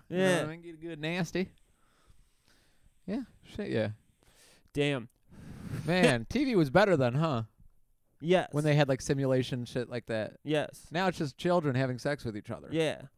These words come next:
Speaker 2: I miss the days of, like, the simulation. I miss the days of, uh, uh, what is it? The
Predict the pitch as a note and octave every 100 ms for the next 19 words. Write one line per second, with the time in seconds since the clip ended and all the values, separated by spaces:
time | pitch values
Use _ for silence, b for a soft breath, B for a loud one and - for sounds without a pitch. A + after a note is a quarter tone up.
0 | - D3+ F#3 F3 E3+ D3 E3+ F3 D#3 D3
1 | D3 C#3+ D3 E3+ E3 D3+ D#3 D3+ D#3+ D3+
2 | G#3 - F3+ E3 F3 F3+ D#3+ D3 C#3 C3
3 | C3+ B2+ A#2+ _ _ _ _ _ - B2
4 | A#2+ G#2 - _ - D3 C#3 B2+ B2+ C3+
5 | B2+ A#2